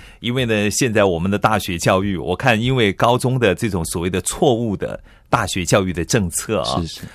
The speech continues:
Speaker 1: 搞得我们大学的这个学生的文凭也不值钱，素质也不够好啊，
Speaker 2: 是。
Speaker 1: 等等的啊。
Speaker 2: 嗯。
Speaker 1: 呃，这不是我们在节目当中需要去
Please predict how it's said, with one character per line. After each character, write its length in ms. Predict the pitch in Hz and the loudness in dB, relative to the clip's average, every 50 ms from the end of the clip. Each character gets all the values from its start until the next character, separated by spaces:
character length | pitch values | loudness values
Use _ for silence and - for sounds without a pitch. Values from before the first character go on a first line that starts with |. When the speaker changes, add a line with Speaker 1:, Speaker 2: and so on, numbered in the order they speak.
| - - - _ - | -20 -20 -14 _ -4
Speaker 1:
搞 180 | - 92 95 | -2 0 2
得 120 | 87 113 117 | 2 2 2
我 100 | 104 90 | 2 2
们 340 | 85 90 92 95 98 104 | 0 0 0 0 0 0
大 180 | 107 - 127 113 | 2 2 2 2
学 160 | 95 - 92 | 0 0 0
的 160 | 92 101 98 | 0 2 0
这 100 | 87 80 | 0 0
个 60 | 98 95 | -2 -2
学 220 | - - 90 87 | -2 -2 -2 -2
生 160 | - - 110 | -2 -2 0
的 160 | 107 101 92 | 2 0 0
文 260 | 87 90 92 87 95 117 | 2 0 0 0 0 0
凭 200 | - 101 95 87 | -2 -2 -2 -2
也 100 | 85 80 | -2 -4
不 140 | - - | -6 -8
值 200 | 92 - - 87 | -8 -8 -8 -10
钱， 300 | 82 - - 92 82 73 78 | -10 -10 -8 -8 -8 -6 -6
素 340 | - - - - 190 147 98 | -4 -4 -2 -2 -2 -2 -2
质 360 | - - - 82 80 85 90 - - | -4 -6 -6 -6 -6 -8 -10 -10 -10
也 120 | - 82 | -10 -8
不 100 | - - | -8 -4
够 160 | - - 110 | -2 -2 -2
好 320 | 92 - - - 78 - - | -2 -2 -6 -8 -10 -10 -8
啊， 180 | - - 80 - | -8 -6 -4 -4
Speaker 2:
是。 100 | 98 90 | -2 -2
Speaker 1:
等 180 | - 90 90 | -2 -2 -2
等 180 | 95 107 82 69 | -2 -2 -2 -4
的 120 | 69 65 | -6 -8
啊。 100 | 69 - - - - - | -8 -8 -10 -12 -10 -10
Speaker 2:
嗯。 280 | 90 87 87 82 80 76 - - - - _ _ _ | -8 -8 -8 -8 -10 -12 -14 -18 -20 -20 _ _ _
Speaker 1:
呃， 280 | - - 175 175 165 160 | 2 2 4 4 2 2
这 120 | - - 220 | 2 2 2
不 120 | - 165 | 4 4
是 100 | 160 - | 4 4
我 120 | 180 127 98 | 4 4 4
们 80 | 87 | 4
在 140 | 92 - 123 | 6 4 4
节 80 | 95 104 | 4 4
目 100 | 92 92 | 2 2
当 160 | 107 104 104 | 2 2 4
中 140 | 104 107 104 | 4 2 2
需 100 | - - | 2 2
要 120 | 110 104 | 2 2
去 520 | - - 110 101 95 90 87 85 80 76 | 0 -2 -2 -2 0 -2 -2 -4 -4 -6